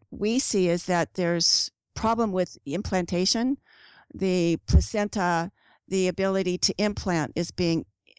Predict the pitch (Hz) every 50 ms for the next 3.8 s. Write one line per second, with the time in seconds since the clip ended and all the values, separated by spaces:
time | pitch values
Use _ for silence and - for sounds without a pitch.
0 | - - - 147 175 180 - - 170 - - 170 160 - 185 151 156 - - 160
1 | 156 - 160 160 160 160 165 165 156 151 151 156 - 165 160 160 156 151 156 151
2 | 156 143 - 160 156 156 160 160 160 - - 151 151 143 - - 180 170 165 160
3 | - - - - - - - - - 175 170 165 160 151 160 156